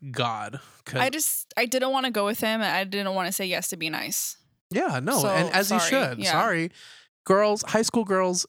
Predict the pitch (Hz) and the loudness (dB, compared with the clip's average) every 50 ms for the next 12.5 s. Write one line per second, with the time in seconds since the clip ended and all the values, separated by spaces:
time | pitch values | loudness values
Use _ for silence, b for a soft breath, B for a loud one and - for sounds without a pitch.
0 | - 175 - 185 175 180 185 180 175 175 170 160 151 143 - - 151 151 151 151 | -4 -2 0 0 0 2 2 2 2 0 0 0 0 -2 -2 -4 -2 -2 -2 -2
1 | 156 170 - _ _ _ _ _ _ _ _ _ _ _ _ - 185 180 - - | -2 -4 -6 _ _ _ _ _ _ _ _ _ _ _ _ -2 -2 -2 -2 0
2 | 170 196 214 240 233 233 226 233 - - _ _ _ - 175 175 185 185 185 170 | 2 4 4 4 4 4 2 0 -2 -6 _ _ _ -4 0 0 2 2 2 2
3 | 165 170 180 175 160 147 160 160 160 - 170 156 - - - - - - 160 - | 2 2 2 2 0 0 0 0 0 0 -2 -2 -2 -6 -14 -8 -4 -2 -2 -2
4 | _ _ _ 165 160 147 156 160 165 160 156 156 151 165 165 - _ _ _ _ | _ _ _ -2 0 2 4 4 4 2 2 2 0 -2 -4 -6 _ _ _ _
5 | _ _ - - _ _ _ - 165 190 - _ - 175 185 196 185 170 135 143 | _ _ -20 -20 _ _ _ -20 -20 -20 -16 _ 2 2 4 4 2 0 -2 -2
6 | 135 - - - 113 120 123 135 143 160 170 160 185 180 - - _ - - - | -2 -2 -4 -8 -10 -4 -2 0 0 0 2 2 2 2 0 -2 _ -14 -14 -10
7 | 170 160 160 - - 180 - 185 175 - - 160 156 - - 156 151 147 147 147 | -10 -10 -2 0 0 0 2 0 0 2 2 2 2 2 0 0 2 2 2 2
8 | 147 147 147 147 127 - 147 143 139 - 143 135 - 143 143 139 135 131 131 127 | 2 0 -2 -4 -2 -2 -2 -2 -2 -2 -6 -8 -6 -6 -6 -2 -2 -2 -2 -2
9 | 131 127 135 139 139 135 127 120 135 131 131 131 - - 160 151 156 160 165 170 | -4 -4 -4 -4 -4 -4 -2 0 0 0 0 0 0 -2 0 2 2 2 2 2
10 | 143 131 131 127 123 - - - - 208 196 175 175 185 190 202 202 202 180 123 | 2 2 2 2 2 0 -2 -2 -2 -2 -2 -2 -2 -2 -2 0 2 2 2 2
11 | - - _ _ - 170 160 - 151 135 143 139 139 131 127 131 127 117 - - | -2 -8 _ _ -2 0 0 2 0 0 0 0 0 -2 -2 -4 -4 -2 -2 -2
12 | - 135 127 117 110 101 - 76 73 - | -4 -4 -4 -6 -8 -10 -10 -12 -16 -20